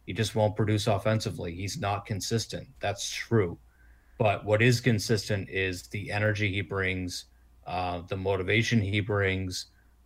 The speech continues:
the clubhouse presence is always there. He's just a guy that this team rallies around, and it's sort of an intangible thing, and I,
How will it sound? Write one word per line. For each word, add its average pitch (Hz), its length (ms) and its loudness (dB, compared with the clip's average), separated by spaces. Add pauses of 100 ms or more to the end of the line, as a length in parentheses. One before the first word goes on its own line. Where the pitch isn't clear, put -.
(140)
the 95 160 -2
clubhouse 113 640 2
presence 95 600 0
is 90 120 -8
always 98 420 0
there. 90 420 2 (540)
He's 107 260 -2
just 117 220 -2
a 110 40 0
guy 101 380 2
that 95 360 -2
this - 220 -4
team 107 240 -2
rallies 92 420 0
around, 87 540 -4
and 90 480 -4 (460)
it's - 180 0
sort 117 240 4
of 107 60 6
an 113 100 6
intangible 113 680 4
thing, 123 380 6
and 101 120 4
I, 90 80 0